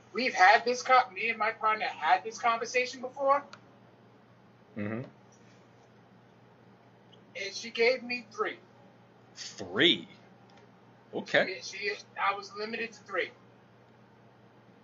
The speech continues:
Speaker 1: Okay. Obviously, you know one's Nia Jax.
Speaker 2: Boo.
Speaker 1: Um,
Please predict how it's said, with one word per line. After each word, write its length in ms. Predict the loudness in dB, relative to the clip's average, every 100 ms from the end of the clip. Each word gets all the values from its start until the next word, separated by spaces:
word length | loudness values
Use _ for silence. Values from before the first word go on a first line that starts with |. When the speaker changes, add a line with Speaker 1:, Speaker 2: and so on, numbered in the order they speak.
| -20 -20 -20 -20 -20 -20 -20 -20 -18
Speaker 1:
Okay. 300 | -16 -16 -16 -18 -20 -20 -20 -16 4
Obviously, 340 | 6 6 0 -12 -12
you 60 | -6
know 140 | -6 -4
one's 300 | -8 -8 -6
Nia 240 | -4 -4 -6
Jax. 440 | -8 -10 -12 -20 -20 -20 -6
Speaker 2:
Boo. 460 | 0 2 4 2 0 4
Speaker 1:
Um, 540 | 6 6 6 4 2